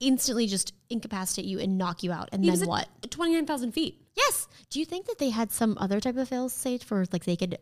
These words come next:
Speaker 1: remote activate his parachute?
Speaker 2: I don't, I don't know.
Speaker 1: I really
Speaker 2: 'Cause he
Speaker 1: hope so. I
Speaker 2: didn't,
Speaker 1: was
Speaker 2: he didn't have it, the parachute on to begin with.
Speaker 1: I, I, oh, I am,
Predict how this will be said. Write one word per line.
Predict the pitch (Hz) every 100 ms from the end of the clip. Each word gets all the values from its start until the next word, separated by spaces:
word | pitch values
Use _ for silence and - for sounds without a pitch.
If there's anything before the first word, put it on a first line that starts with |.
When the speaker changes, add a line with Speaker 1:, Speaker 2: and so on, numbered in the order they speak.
| _ -
Speaker 1:
remote | 180 170 175
activate | 170 160 - 175 170
his | 170
parachute? | - 160 - - - _ -
Speaker 2:
I | 175
don't, | 180 - 185 - _
I | 151
don't | 156 156
know. | 156 156 147 170 -
Speaker 1:
I |
really | 233 302
Speaker 2:
'Cause | 196
he |
Speaker 1:
hope | 175 -
so. | -
I | 107
Speaker 2:
didn't, | 180 220 302
Speaker 1:
was | - - - _ _ _ _
Speaker 2:
he | _ 226
didn't | 160 285 254
have | 180 202 196 165
it, | - 180 185
the | 180
parachute | 180 156 160 143
on | 139
to | -
begin | 135 - -
with. | - _ _ _ _ _ _ _ _ _ _ - - - _ _ _ _ _ _ -
Speaker 1:
I, | 277 254 202 - _ _ _ _ _
I, | 240 247 240 - _ _ _ -
oh, | 214 190
I | 165
am, | 277